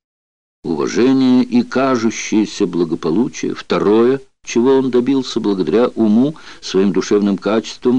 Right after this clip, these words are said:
и удачливости, увенчали, как терновым венком,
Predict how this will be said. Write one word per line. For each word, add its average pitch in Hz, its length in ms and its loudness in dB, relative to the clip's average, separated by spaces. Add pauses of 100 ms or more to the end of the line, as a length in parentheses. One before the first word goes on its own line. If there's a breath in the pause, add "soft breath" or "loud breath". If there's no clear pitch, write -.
и 90 80 -4
удачливости, - 800 -4 (560)
увенчали, 127 680 0
как - 260 -4
терновым 107 540 -2
венком, 107 600 -2